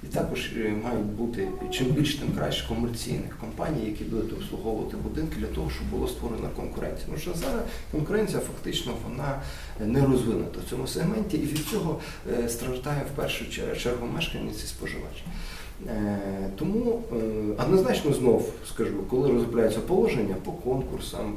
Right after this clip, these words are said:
по все, що пов'язано от з нововведеним, що відносно закону про С В Б і так далі, так далі, то, е, однозначно будуть помилки. Але цей процес вже пішов, і це дуже добре. І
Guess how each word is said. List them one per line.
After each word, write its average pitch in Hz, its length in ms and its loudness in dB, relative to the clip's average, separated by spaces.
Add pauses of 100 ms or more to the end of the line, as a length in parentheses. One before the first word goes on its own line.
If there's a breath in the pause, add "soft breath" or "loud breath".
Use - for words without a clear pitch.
по 113 320 0 (480)
все, - 180 0
що 113 140 0
пов'язано 104 720 4
от 104 280 -4
з 101 40 -4
нововведеним, 104 680 0
що 98 140 -4
відносно 98 480 -4
закону 180 460 -4
про 107 100 -2
С 107 80 -4
В 107 100 -4
Б - 100 -4 (100)
і - 100 -6
так 110 140 -6
далі, 104 120 -6
так - 260 -6
далі, 202 120 -2 (640 loud breath)
то, 143 500 12
е, 113 340 4
однозначно 147 520 2
будуть 120 400 0
помилки. - 420 -6 (160)
Але 196 400 0 (880)
цей - 160 8
процес 143 300 6
вже - 180 4
пішов, 123 480 -2 (100)
і - 60 -4
це - 140 0
дуже 117 300 0
добре. 202 380 -2 (540 loud breath)
І 120 400 2